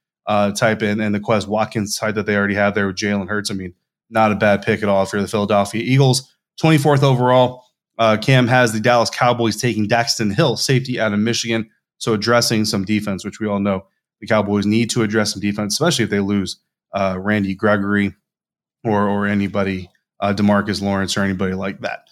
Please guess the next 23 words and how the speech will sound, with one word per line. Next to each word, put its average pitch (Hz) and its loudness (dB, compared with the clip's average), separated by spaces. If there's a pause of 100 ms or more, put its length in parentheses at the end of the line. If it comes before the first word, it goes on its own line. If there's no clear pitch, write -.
(180)
So 113 2
that 127 6
is 123 6
the 123 4
mock 131 4
draft 139 2
that 127 2
we're 127 4
reviewing 123 2
here 151 4
for 143 0
Mock 135 4
Draft 131 0
Monday. 135 2 (240)
We 123 2
do 160 6
have 170 6
some 143 0
voicemails. 165 2
I 131 4
have 139 2
seen 160 2
them. 160 2